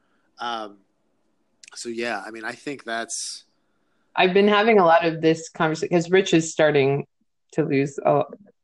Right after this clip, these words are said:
Speaker 2: to lose his weight, right? Um,
Speaker 1: Yeah.
Speaker 2: we've been having a lot of conversations where he'll call me and be talking to me 'cause I'm at work or whatever, and he'll call and chat real quick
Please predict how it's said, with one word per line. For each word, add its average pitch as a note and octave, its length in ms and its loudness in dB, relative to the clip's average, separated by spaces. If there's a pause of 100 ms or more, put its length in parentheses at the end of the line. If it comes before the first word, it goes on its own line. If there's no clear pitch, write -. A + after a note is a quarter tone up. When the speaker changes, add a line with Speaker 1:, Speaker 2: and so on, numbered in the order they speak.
(340)
Speaker 2:
to D#3 100 4
lose C#3+ 260 0
his C#3+ 200 -2
weight, - 340 -4
right? D#3 240 -2 (460)
Um, E3+ 280 0
Speaker 1:
Yeah. - 120 -6 (320)
Speaker 2:
we've D#3+ 240 4
been D#3 100 -2
having D#3+ 280 -2
a D#3 40 2
lot D3+ 140 4
of D3+ 80 -2
conversations D3+ 760 0
where D3 200 2
he'll D3+ 260 4
call F3 280 4
me F3+ 140 4
and D#3+ 120 0
be D#3+ 80 0
talking E3 340 0
to D3+ 80 -2
me D3 220 -2
'cause D#3+ 180 2
I'm C#3 160 2
at C#3+ 140 0
work C#3+ 280 0
or D3+ 100 -2
whatever, C#3+ 340 0
and D3 100 0
he'll D3+ 140 -2
call C3+ 260 2
and C#3+ 140 -2
chat - 280 0
real C#3+ 200 0
quick D3 220 -4